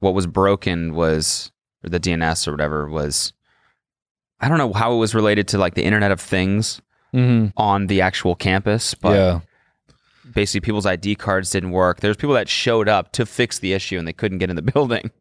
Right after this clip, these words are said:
Speaker 2: Good
Speaker 1: Which is
Speaker 2: security,
Speaker 1: pretty
Speaker 2: I
Speaker 1: funny.
Speaker 2: guess.
Speaker 1: Yeah.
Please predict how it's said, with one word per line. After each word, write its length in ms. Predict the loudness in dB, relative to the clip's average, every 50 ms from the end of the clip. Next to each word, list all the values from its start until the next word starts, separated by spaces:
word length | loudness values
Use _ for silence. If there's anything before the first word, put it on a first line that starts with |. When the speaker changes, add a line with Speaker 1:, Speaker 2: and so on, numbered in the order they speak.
| _ _ _ -20 _ _ -20 -18 -16 -2 0
Speaker 2:
Good 80 | 2
Speaker 1:
Which 20 | 2
is 60 | 2
Speaker 2:
security, 400 | 0 0 2 4 4 4 4 4 4
Speaker 1:
pretty 60 | 4
Speaker 2:
I 40 | 4
Speaker 1:
funny. 120 | 4 2
Speaker 2:
guess. 320 | 2 2 -2 -6 -10 -14 -16 -20 _ _ _ _
Speaker 1:
Yeah. 280 | -2 0 0 0 0 -4